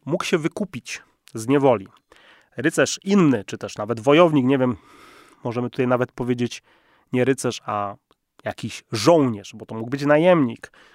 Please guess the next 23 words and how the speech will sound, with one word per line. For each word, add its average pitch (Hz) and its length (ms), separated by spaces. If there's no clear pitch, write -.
to 104 120
mógł 104 220
być 110 380
giermek, 127 580
ktokolwiek, 127 540
który 139 260
złapał 151 440
takiego 117 320
rycerza 113 300
strony 117 260
przeciwnej, 117 560
liczył 139 320
na 123 180
zysk. 120 480
Dlatego 196 280
ci - 140
rycerze 156 380
często 175 440
te 127 140
wojny 113 340
po 160 120
prostu 113 420
przeżywali. 147 540